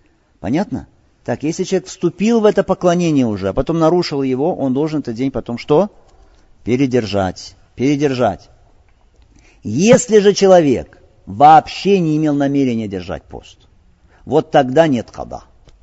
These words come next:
Это более правильное мнение. То есть месяц Рамадан пришел, человек и не собирается держать пост.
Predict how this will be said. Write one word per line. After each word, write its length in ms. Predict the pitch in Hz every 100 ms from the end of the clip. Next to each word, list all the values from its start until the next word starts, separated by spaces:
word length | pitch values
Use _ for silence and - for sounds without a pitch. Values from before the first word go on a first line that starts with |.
| _ _ _ -
Это 200 | - 110
более 240 | 107 92
правильное 380 | - 87 80 76
мнение. 400 | 71 65 62 82 - _ _ _ _ _ _ _ _ _ _ _
То 140 | 175 185
есть 200 | 156 -
месяц 260 | 170 151
Рамадан 340 | 147 147 143 139
пришел, 420 | 151 139 196 208
человек 300 | 214 208 202
и 80 | -
не 100 | 143
собирается 500 | 120 104 98 87 80
держать 300 | 78 - 73
пост. 280 | _ _